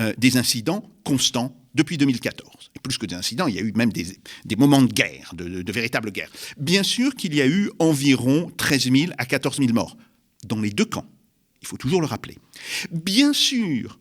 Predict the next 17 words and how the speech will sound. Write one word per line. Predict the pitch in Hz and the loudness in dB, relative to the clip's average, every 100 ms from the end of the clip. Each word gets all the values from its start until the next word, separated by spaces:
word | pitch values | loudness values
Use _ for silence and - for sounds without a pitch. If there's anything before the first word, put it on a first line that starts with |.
| - | 0
que | 190 | 4
l'essentiel | 156 196 269 285 - 240 - - 240 233 247 190 | 6 8 8 8 6 4 2 2 2 2 0 0
des | 165 | -2
morts | 165 196 196 - | 0 -2 -4 -2
civiles | - - 240 185 147 101 85 - _ _ _ - - | 2 2 2 0 -2 -4 -6 -14 _ _ _ -20 -2
ont | 196 208 | 2 4
été | 214 202 208 233 240 | 2 0 0 -2 -2
du | 160 127 190 233 | -4 -4 -2 0
côté, | 226 190 - 180 180 196 - _ - | 0 -2 -2 -2 0 -2 -6 _ -2
euh, | 123 | 2
des | 135 | 4
républiques, | 127 170 170 151 147 151 131 - 101 - - | 4 2 -2 -4 -2 -2 -2 -6 -10 -12 -6
euh, | 117 - | -2 2
autoproclamées, | 165 170 - 147 135 120 123 214 269 - - _ - | 2 4 0 0 0 2 4 4 2 -4 -20 _ -4
euh, | 123 113 | -4 0
de | 117 | 0
Donetsk | 113 120 175 254 - | 2 2 2 0 -4